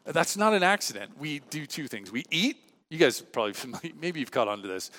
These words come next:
We eat, we join around a table, and we sing because we're commanded to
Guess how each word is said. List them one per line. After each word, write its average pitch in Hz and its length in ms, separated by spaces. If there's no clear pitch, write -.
We 170 160
eat, 214 240
we 160 100
join 190 260
around 196 240
a 190 40
table, 110 460
and 170 160
we 165 80
sing 101 460
because 180 240
we're 180 60
commanded 165 540
to - 180